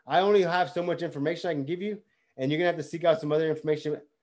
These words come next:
whenever you get to a different level in life. But as far as getting from, you know, level zero to level three, level four, I can get you there.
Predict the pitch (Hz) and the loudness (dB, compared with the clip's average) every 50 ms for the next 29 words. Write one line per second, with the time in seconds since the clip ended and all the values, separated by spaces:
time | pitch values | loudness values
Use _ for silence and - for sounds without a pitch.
0 | _ _ _ _ 123 135 156 165 165 165 160 156 143 165 151 - 156 139 135 160 | _ _ _ _ -4 -2 -2 -2 -2 -2 -6 -4 -4 -4 -4 -2 -2 -2 -2 -2
1 | 156 156 147 135 143 151 151 143 135 123 120 139 156 160 156 135 147 143 135 - | -4 -4 -2 0 0 0 0 0 -2 -2 0 0 0 0 0 0 0 -2 -2 -4
2 | - _ _ _ _ - 139 131 - - - 170 185 196 202 208 202 185 156 143 | -10 _ _ _ _ -4 -4 -4 -4 -2 0 2 6 8 8 8 8 8 4 0
3 | 139 170 185 190 190 185 - - 180 165 151 135 - - - _ _ _ _ _ | 2 4 4 4 4 2 0 0 0 2 2 0 -4 -8 -14 _ _ _ _ _
4 | _ _ - 147 156 160 151 139 127 - - 139 143 170 180 180 170 180 175 160 | _ _ -2 2 4 4 4 4 2 -2 -4 2 4 4 4 6 4 4 4 4
5 | 151 - - - _ _ _ _ _ 127 117 123 170 190 196 196 202 190 185 - | 4 2 0 -8 _ _ _ _ _ -12 0 4 6 6 6 6 6 4 2 0
6 | 175 160 170 175 175 170 170 151 143 - 147 170 185 202 214 196 180 170 160 160 | 2 4 4 4 4 4 0 0 0 0 0 2 2 2 2 0 0 0 0 -2
7 | - - - 175 196 196 180 175 160 143 147 156 151 156 147 127 123 113 104 - | -6 -6 -4 0 2 2 2 2 0 -2 -4 -4 -6 -6 -4 -4 -4 -4 -6 -8